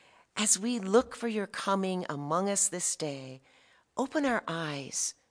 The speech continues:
to behold your presence and strengthen our hands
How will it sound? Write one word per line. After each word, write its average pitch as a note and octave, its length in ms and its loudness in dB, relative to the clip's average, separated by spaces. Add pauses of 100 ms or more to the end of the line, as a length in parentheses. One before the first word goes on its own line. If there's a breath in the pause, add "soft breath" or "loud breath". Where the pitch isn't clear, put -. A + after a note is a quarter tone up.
(120)
to - 80 -12
behold F#3 600 2
your F3+ 120 0
presence - 680 0 (500 loud breath)
and - 80 -8
strengthen G3+ 600 0
our E3 140 0
hands D#3 720 -2